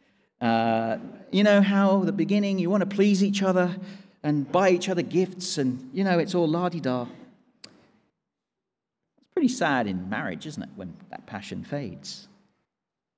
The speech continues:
That's like Paul is saying to the Thessalonians in your relationship with God. Don't let it fade. Do it more and more. Whoever you are, do it more and more.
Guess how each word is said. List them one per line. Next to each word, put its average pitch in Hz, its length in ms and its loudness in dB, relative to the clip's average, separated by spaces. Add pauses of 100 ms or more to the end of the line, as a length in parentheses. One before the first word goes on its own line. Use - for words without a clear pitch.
(1000)
That's 214 120 -2
like 196 120 2
Paul 185 180 4
is 123 100 0
saying 143 380 4
to - 120 -6
the 104 100 -6
Thessalonians 110 680 -2
in 120 100 -2
your 110 120 0
relationship 113 800 -2
with 104 160 -6
God. 90 360 -6 (1160)
Don't 233 200 6
let 254 120 6
it - 80 2
fade. 247 460 -2 (1300)
Do 247 140 2
it 254 120 0
more 240 260 8
and 226 100 8
more. 240 600 4 (380)
Whoever 262 220 6
you 262 200 6
are, 277 280 6
do 254 140 4
it 277 120 4
more 277 200 8
and 269 80 8
more. 277 600 6